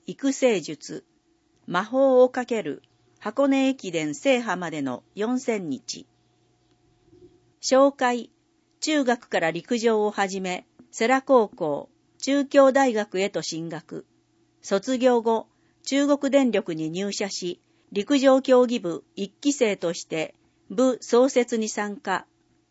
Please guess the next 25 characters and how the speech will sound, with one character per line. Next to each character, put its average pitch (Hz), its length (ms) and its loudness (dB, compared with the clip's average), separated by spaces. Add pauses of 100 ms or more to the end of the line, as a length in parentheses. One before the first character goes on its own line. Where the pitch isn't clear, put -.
(440)
平 277 220 4
成 277 260 6
五 254 120 2
年 247 280 0
に 240 120 0
は 165 340 -2
主 208 200 -4
将 269 280 4
と 254 160 0
し - 120 -8
て 226 280 -2 (160)
全 262 280 4
日 269 140 2
本 226 260 -2 (180)
実 226 300 -4
業 262 180 6
団 240 240 0
駅 233 260 -4
伝 147 260 -4 (100)
初 262 320 -4
出 269 280 -6
場 190 200 -2
に 160 120 -6
貢 175 300 -4
献。 156 280 -8